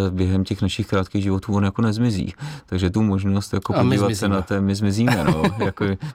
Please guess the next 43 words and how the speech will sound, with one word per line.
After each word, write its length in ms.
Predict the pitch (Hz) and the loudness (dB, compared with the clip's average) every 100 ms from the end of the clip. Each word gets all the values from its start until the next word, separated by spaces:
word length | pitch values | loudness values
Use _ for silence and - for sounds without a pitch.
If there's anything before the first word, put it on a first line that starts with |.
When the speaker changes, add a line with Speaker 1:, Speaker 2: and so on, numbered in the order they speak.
| - | -6
Speaker 1:
my 60 | |
jsme 120 | 95 | -2
tam 140 | 95 107 | 0 0
tak 160 | 113 | -2
strašně 340 | - 117 110 113 | -4 -4 -2 0
malinkatý, 520 | 110 113 107 98 107 - 101 | 2 2 0 -4 -8 -6 -4
eh, 120 | 95 | -4
tak 180 | - - | -4 -6
strašně 380 | - 113 - 120 | -2 -4 0 2
malinký, 560 | 107 107 110 113 - | 4 4 2 0 0
jako, 420 | 98 95 101 92 95 160 127 113 | 0 0 0 -2 2 2 0 -4
oproti 440 | 104 - 98 - | -8 -4 -2 -2
prostě 360 | 92 90 95 95 | -4 -6 -4 -2
té 120 | 98 | -2
přírodě, 520 | 98 - 92 92 104 92 | -2 0 0 2 2 0
jako, 220 | 92 95 | 0 -2
která 320 | 95 101 95 95 | -4 -2 -2 -2
je, 100 | 101 - 147 - | -4 -8 -18 -20
která 280 | - 95 92 | -4 0 2
je 60 | |
děsně 280 | 92 92 95 | 2 2 2
mocná. 520 | 95 90 - 90 90 90 151 - | 2 2 2 2 2 -2 -10 -12
Takže, 680 | - 95 92 101 98 101 101 - 156 - | -4 0 2 4 4 2 -2 -6 -20 -14
takže 300 | - 98 95 | -4 -2 0
jenom, 460 | 107 104 101 107 104 98 | 0 2 2 2 0 -2
jako, 340 | 95 101 - 104 | -4 -4 -2 0
že 200 | 110 101 - | 0 -2 -6
prostě, 440 | 107 98 - 104 | -12 -12 -4 0
no, 160 | 104 98 | 0 0
tak 140 | 107 | 0
když 140 | 98 92 | -2 -2
se 100 | 101 | 0
to 100 | 104 | 0
nepodaří 420 | 98 101 101 107 | 2 0 0 0
teď, 180 | 98 98 | 0 -2
tak 100 | - | -4
se 80 | |
to 80 | - | -4
podaří 300 | 95 95 90 | 0 0 2
někdy 180 | 87 85 | 0 2
jindy. 260 | 82 90 92 - - - - - - _ _ - | 2 0 -2 -10 -20 -20 -20 -20 -20 _ _ 0
Speaker 2:
Ty 100 | 123 | 0
říkáš, 400 | 117 131 120 | 2 2 0